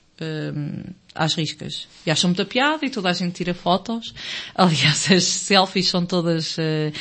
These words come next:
às vezes quando ando por lá na Costa Nova tenho que me desviar porque há sempre alguém a tirar umas fotos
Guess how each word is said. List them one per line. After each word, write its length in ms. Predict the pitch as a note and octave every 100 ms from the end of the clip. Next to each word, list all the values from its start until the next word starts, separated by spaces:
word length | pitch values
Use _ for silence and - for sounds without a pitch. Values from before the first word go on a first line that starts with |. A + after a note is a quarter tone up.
| - -
às 180 | F3+ F3+
vezes 180 | G#3+ G#3
quando 200 | G#3+ G3+
ando 180 | G3+
por 100 | G3 G3
lá 100 | F#3+
na 100 | G3
Costa 300 | G3+ G3+ G3
Nova 220 | F#3+ G3
tenho 160 | G3+ G3+
que 100 | G3+
me 80 |
desviar 400 | F#3 E3 E3+ F#3
porque 140 | F#3+ G3+
há 20 |
sempre 260 | - F#3 F#3
alguém 260 | F3+ F#3
a 40 | F3+
tirar 260 | F#3+ F3 F3
umas 200 | F3 E3+
fotos 480 | F3+ F3+ G#3 G3+